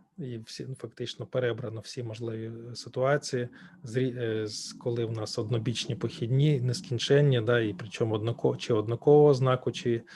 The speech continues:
різно-, різних знаків. А, значить, для не-, для нескінченної похідної.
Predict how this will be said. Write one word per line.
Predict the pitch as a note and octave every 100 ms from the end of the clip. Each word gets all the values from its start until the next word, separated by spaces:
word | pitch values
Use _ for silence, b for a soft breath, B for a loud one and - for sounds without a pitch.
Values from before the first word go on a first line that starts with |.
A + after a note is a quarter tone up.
| B B -
різно-, | C3 B2 A2 A2+ G#2+ A2 A#2
різних | A#2 A2 G#2 G#2+
знаків. | G2+ G2+ - _ _ _ _ B B B B B B -
А, | B2+ A#2+ A#2 A#2 A#2
значить, | A#2+ A#2 -
для | A#2+ C3+
не-, | B2 A#2 A#2+
для | A#2 G#2+ A#2+ A2+ A#2
нескінченної | A#2 - A#2+ - A#2 A2+
похідної. | - A2 - G2 G2